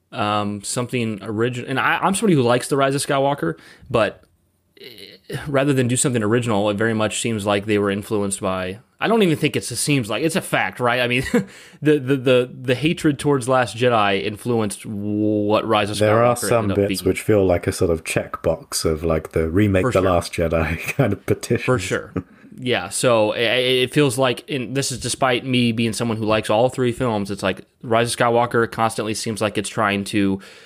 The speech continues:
Speaker 1: uh, change a bit of what Last Jedi did and redirect and make it familiar and make it, you know,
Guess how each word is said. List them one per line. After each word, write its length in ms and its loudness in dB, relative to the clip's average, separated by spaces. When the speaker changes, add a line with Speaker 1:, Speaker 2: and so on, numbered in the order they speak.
Speaker 1:
uh, 440 -2
change 520 0
a 60 4
bit 300 2
of 180 -2
what 220 2
Last 280 0
Jedi 300 2
did 240 2
and 240 -4
redirect 800 2
and 340 -4
make 220 -2
it 160 -4
familiar 640 2
and 320 -4
make 180 0
it, 300 -2
you 80 0
know, 300 2